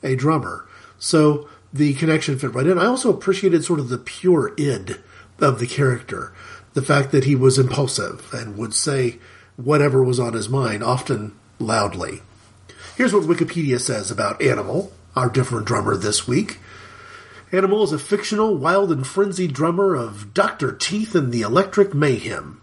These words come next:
the fictional band from The Muppet Show. He is one of the Muppets, originally created by Michael K. Frith." Now, Frith, also on Wikipedia, is cited as former executive vice president and creative director for Jim Henson Productions.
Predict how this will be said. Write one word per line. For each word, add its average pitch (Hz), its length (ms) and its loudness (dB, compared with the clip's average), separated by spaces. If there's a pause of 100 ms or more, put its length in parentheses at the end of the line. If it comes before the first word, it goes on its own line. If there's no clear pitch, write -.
(340)
the 131 100 0
fictional 135 400 0
band 127 300 2
from 143 160 2
The 139 80 4
Muppet 143 300 2
Show. - 380 -8 (480)
He 165 140 0
is 147 100 2
one 156 140 2
of 151 60 4
the 147 80 0
Muppets, 160 440 -2 (260)
originally 190 460 2
created 160 400 0
by 120 240 -4
Michael 175 400 2
K. 131 320 -4
Frith." - 720 -12 (640)
Now, - 160 0
Frith, 165 480 4
also 131 340 2
on 117 100 -2
Wikipedia, 143 680 0 (360)
is 180 140 2
cited 196 280 2
as 156 240 2 (240)
former 190 380 2
executive 180 520 0
vice 151 220 0
president 156 460 0
and 131 140 -6
creative 175 420 4
director 139 420 0
for 127 160 -6
Jim 151 300 2
Henson 165 540 2
Productions. 110 720 -4